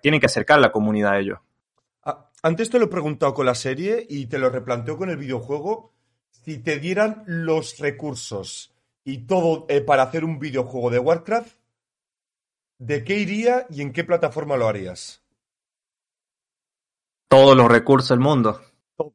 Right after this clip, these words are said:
Speaker 2: Puedes hacer el videojuego que quieras, pero que no sea un WoW dos. Eso no, por favor. O sea, eso ya tenemos un
Speaker 1: No.
Speaker 2: problema.
Speaker 1: No, a ver, no, si no es un WoW dos, yo haría un, un Warcraft cuatro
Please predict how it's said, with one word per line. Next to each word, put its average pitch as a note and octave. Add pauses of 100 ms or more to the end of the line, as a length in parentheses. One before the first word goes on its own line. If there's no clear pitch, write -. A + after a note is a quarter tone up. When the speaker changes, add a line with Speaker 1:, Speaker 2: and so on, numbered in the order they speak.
(180)
Speaker 2:
Puedes E3
hacer E3+
el F3+
videojuego D3
que D#3
quieras, F#3 (260)
pero C#3+
que D3+
no E3+
sea G3
un F3
WoW D#3
dos. G2+
Eso B2
no, G2+
por G2+
favor. G#2+
O -
sea, G#2
eso A#2+
ya C3
tenemos B2
un A#2
Speaker 1:
No. D3
Speaker 2:
problema. A2+ (760)
Speaker 1:
No, E3
a C#3+
ver, D#3
no, E3
si C#3+
no D3+
es F3+
un F3+
WoW D#3+
dos, E3
yo D#3
haría D3
un, A#2 (320)
un C3+
Warcraft C#3+
cuatro D#3+